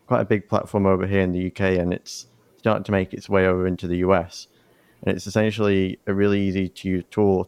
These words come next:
to allow you to build machine learning models. Um, so, like, recognizing text, images, sounds, all that sort of stuff. And then once you've built your machine learning model, um, you can use it with Scratch,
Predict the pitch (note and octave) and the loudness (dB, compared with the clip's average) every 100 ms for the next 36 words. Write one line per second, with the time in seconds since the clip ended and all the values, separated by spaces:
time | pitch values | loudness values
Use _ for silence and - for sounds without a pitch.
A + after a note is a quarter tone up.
0 | - F#2+ F2+ F2+ _ _ _ - - G2 | -4 0 0 -2 _ _ _ -20 -4 0
1 | F#2+ F#2+ F#2+ G#2 F#2+ F#2+ - G2+ F#2+ F#2 | 0 -2 0 2 2 0 0 0 2 4
2 | F#2+ F2+ F2 E2+ F2 F#2 - - _ _ | 2 2 2 2 0 -4 -10 -18 _ _
3 | _ _ - F#2 F#2 F2+ F2+ F2 - - | _ _ -8 0 2 2 0 -2 -6 -8
4 | - F#2+ F#2 F#2+ - G2 F#2 F#2 F#2 - | 0 0 2 0 0 2 2 0 -4 -2
5 | F2+ - - - - F#2+ F#2 F2+ F2 F2 | -2 -4 -16 -16 -4 0 0 0 -2 -4
6 | - - _ - G2+ F#2 F#2 F#2 F2+ G#2+ | -12 -16 _ -4 0 2 0 0 2 0
7 | - G2 F#2 - F2+ F#2+ _ _ - - | 0 -2 -2 0 0 -2 _ _ -20 -20
8 | - - G2 G2 G#2+ G#2 G#2 - G2+ G2 | -12 -2 0 2 2 0 -4 0 2 2
9 | - - G2 F#2 - G2 F#2 F#2 F#2 F2 | -2 -2 0 0 0 2 4 2 2 2
10 | E2+ F#2 G2+ _ _ - - - F#2+ F2+ | 2 0 -6 _ _ -20 -16 -4 0 2
11 | F2+ - G#2 G2+ - G2 F#2 F2+ - - | 0 -2 -6 -6 -2 0 0 -2 -6 -4
12 | G2 G2 F#2+ F#2 G2 F#2+ - G#2+ F#2+ - | -2 0 0 -2 -2 -6 -2 2 2 0
13 | - - | -6 -12